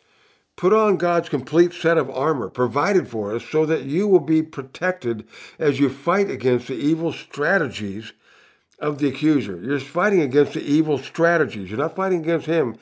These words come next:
He's already eternally defeated. You're fighting against his evil strategies. Verse twelve, "Your hand-to-hand combat is not with human beings,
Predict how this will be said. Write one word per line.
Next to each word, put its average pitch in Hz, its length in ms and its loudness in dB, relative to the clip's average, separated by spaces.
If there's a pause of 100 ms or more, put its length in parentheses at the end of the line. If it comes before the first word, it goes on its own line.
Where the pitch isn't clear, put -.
(160)
He's 147 200 0
already 160 420 2 (400)
eternally 139 460 0
defeated. 123 520 0
You're 139 120 -4
fighting 170 340 -2
against 131 260 0
his 127 160 -2
evil 139 300 0
strategies. 120 800 0 (1120)
Verse 127 160 0
twelve, 123 380 -4 (400)
"Your 143 180 2
hand-to-hand 180 680 2
combat 135 600 -2
is 120 160 -4
not 156 360 0
with 160 160 -2
human 165 320 4
beings, 147 400 0